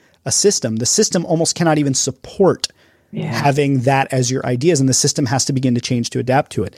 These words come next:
Speaker 1: So the environments that I try to cultivate and the environments that, the partnerships that I have and the ways that I work with people are so honest and so open and so, uh, placing the care of the individual as, as primary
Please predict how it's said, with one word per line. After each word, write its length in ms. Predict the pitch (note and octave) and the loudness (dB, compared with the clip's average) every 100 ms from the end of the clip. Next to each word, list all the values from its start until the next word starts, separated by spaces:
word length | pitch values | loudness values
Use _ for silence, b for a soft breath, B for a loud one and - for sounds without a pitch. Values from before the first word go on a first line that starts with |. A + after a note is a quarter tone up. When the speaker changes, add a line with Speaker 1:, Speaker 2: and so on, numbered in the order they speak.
| B B | B B
Speaker 1:
So 120 | D3 | 0
the 40 | |
environments 460 | C#3 D3 F#3+ F3 D3 | 2 4 2 2 0
that 100 | F3 - | -2 0
I 180 | D3 F3+ | 0 0
try 220 | - C3 | 0 -2
to 80 | A2 | -2
cultivate 500 | - A2 A2+ A2+ - | -6 -6 -6 -6 -4
and 100 | B2 | -2
the 40 | |
environments 440 | B2 B2+ C3 B2+ - | 0 2 2 2 0
that, 160 | B2+ b b | -2 b b
the 80 | - | -4
partnerships 480 | - F3+ E3 - C3 | 0 0 0 -2 -4
that 80 | B2 | -2
I 140 | D3 | 0
have 140 | D#3+ C3+ | 0 -2
and 60 | A2+ | -2
the 40 | |
ways 180 | C3 A#2 | -2 -2
that 100 | A2 | -2
I 160 | C3+ | 2
work 260 | F#3+ D#3+ - | 2 2 0
with 120 | C3+ | -4
people 380 | - A2 - F2+ b b b b | -4 -8 -8 -12 b b b b
are 120 | D3 | -4
so 280 | - F3+ D#3+ | 2 2 2
honest 400 | C#3+ E3+ E3+ - | 2 2 2 -2
and 100 | A#2+ | -6
so 240 | - B2+ - - | -4 -6 -4 2
open 500 | D#3+ - G#2+ F2 - b b b | 2 4 0 -2 -10 b b b
and 360 | D3+ C#3 B2+ A#2+ - - | -4 -2 -2 -4 -10 -8
so, 640 | - F#3 D#3+ D#3 D3 - - | 0 4 6 4 2 -2 -2
uh, 240 | C3+ A#2+ - | 0 -2 -6
placing 720 | - D3+ D#3 F3 D3+ C3 - | -2 0 2 2 2 2 -2
the 60 | C3 | -10
care 400 | - - D3 D#3 | -10 -4 2 4
of 120 | C#3+ | 4
the 140 | B2+ C3+ | 2 0
individual 920 | C3+ A#2+ G#2+ E3 E3 C3+ A#2+ G#2 - | 0 0 0 0 2 2 2 0 -6
as, 460 | A#2+ A#2+ A#2 A#2 - | -4 -2 -2 -2 -4
as 260 | C3 A2+ - | -4 -6 -6
primary 720 | - D#3 A3 F#3 A2 G2+ G#2+ | -4 0 2 2 0 -2 -6